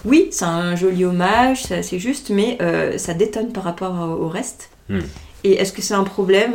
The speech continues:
Speaker 1: Euh, bon, je sais pas, finalement, est-ce que la série, c'est pas un format qui permet ça aussi ? Comme je disais, euh, au début, euh, euh, ça se consomme, même si c'est un gros mot, mais c-, on est quand même, euh, là-dessus. La série, ça se, se consomme. Euh,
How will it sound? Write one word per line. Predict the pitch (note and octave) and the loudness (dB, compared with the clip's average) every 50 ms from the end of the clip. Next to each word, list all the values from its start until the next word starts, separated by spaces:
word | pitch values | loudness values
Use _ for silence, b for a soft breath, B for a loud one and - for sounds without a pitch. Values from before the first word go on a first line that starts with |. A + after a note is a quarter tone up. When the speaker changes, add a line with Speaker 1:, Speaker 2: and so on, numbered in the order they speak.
| G#3+ F#3 | 0 0
Speaker 1:
Euh, | F3 E3+ E3 E3 E3 B B B B B B B B B B - | 0 0 0 -2 -4 B B B B B B B B B B -2
bon, | F3 F3+ G3+ G3 F#3+ F#3+ | 2 6 6 8 8 8
je | G3 F#3+ F#3+ | 8 6 6
sais | F#3 - G3 F#3 | 6 6 4 6
pas, | - F#3 G3 G#3 | 6 6 4 4
finalement, | G3+ - G#3 G3 F#3 F#3 F#3 F#3 | 2 2 2 4 4 4 4 2
est-ce | F#3 G3 F#3+ | 2 0 0
que | - G#3 | 2 2
la | F#3+ F#3 F3+ | 4 4 2
série, | F3+ - G3 F3+ F#3+ G3+ | 0 0 0 0 0 2
c'est | - G#3 | 2 0
pas | F#3+ - F#3 | 0 0 -2
un | F3 | -4
format | F3 F3+ F#3 F3 F3 F3+ | -2 -2 -2 -2 -2 -2
qui | F#3+ F#3+ F#3 | -2 -4 -4
permet | F#3 F3+ F3 E3 E3+ | -4 -4 -4 -4 -4
ça | E3+ - F3+ F3 | -4 -4 -6 -6
aussi ? | E3+ F3 F3+ - A3 - - - - | -6 -6 -8 -10 -12 -14 -14 -16 -8
Comme | - F#3 F#3 | -6 -4 -2
je | F#3 F3+ | -2 -2
disais, | F3+ F3 F3 F3+ F3+ | -2 -2 0 0 0
euh, | F3 E3+ E3+ E3+ F3 F3 F3 | -2 -2 -4 -6 -6 -6 -6
au | F3 | -6
début, | D#3 E3 D#3+ D#3 E3+ F#3+ G#3+ | -6 -6 -6 -4 -4 -2 -2
euh, | G3+ G3 F3+ F3 F3 F#3 B B B B B B B B B B - | -2 -2 -4 -6 -8 -10 B B B B B B B B B B -6
euh, | F3 F3 E3+ E3 D#3+ D#3+ D#3+ E3 E3 E3 E3+ - - | -4 -4 -2 -4 -4 -6 -6 -8 -8 -8 -10 -10 -10
ça | - - F3+ | -8 -6 -6
se | F3 F#3 | -4 -6
consomme, | F3+ - F#3+ F#3 F#3 A3+ A3+ A3 G#3 | -6 -6 -6 -4 -2 -2 0 0 0
même | F#3+ F#3+ | 0 -2
si | F#3+ F#3+ | -2 -4
c'est | F#3 - F#3+ | -6 -6 -6
un | F#3 F#3 F3+ | -6 -4 -4
gros | F3+ F3 F3+ F3 | -2 -2 0 2
mot, | F3+ G#3+ A#3 | 2 2 2
mais | G#3+ G3 | 2 -2
c-, | F3+ - - - b b b b b - - - - - - _ _ - - | -2 -4 -8 -16 b b b b b -20 -20 -20 -20 -20 -20 _ _ -10 -6
on | E3+ | -6
est | E3 E3 | -6 -4
quand | - F#3 F3 | -4 -4 -4
même, | F3 F3+ F3+ F3 | -2 -2 -2 -2
euh, | E3+ E3 E3 F3 | -2 -2 -2 -4
là-dessus. | F3+ F#3 - - A#3+ G3 | -4 -4 -4 -2 -2 -2
La | F3+ F3+ F3+ | -2 -4 -6
série, | - - E3+ E3+ - F#3+ | -8 -8 -10 -10 -10 -10
ça | F#3+ - - - - G3+ | -12 -12 -14 -14 -14 -16
se, | - - - - - - - | -18 -20 -20 -20 -20 -20 -18
se | - F#3 | -16 -16
consomme. | F3+ - F3 E3+ - - F3+ F#3+ G3+ F#3 F3 | -12 -8 -8 -8 -6 -6 -4 -2 -2 -2 -2
Euh, | F3 E3+ E3 | -4 -6 -8